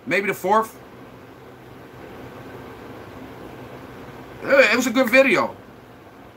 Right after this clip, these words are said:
A lot of people, uh, talked about it and said something about it.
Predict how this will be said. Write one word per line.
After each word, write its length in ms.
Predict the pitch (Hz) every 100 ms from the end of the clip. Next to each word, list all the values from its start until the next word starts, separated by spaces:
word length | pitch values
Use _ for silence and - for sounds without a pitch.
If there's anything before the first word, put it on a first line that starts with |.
| - -
A 100 | 151
lot 220 | 185 226
of 80 | 247
people, 440 | 226 185 190 165 160
uh, 320 | 160 147 120 - - -
talked 300 | - 180 -
about 280 | 139 143 147
it 140 | 151
and 80 | 139
said 220 | - 165
something 280 | - 156 143
about 300 | 135 131 131
it. 100 | 143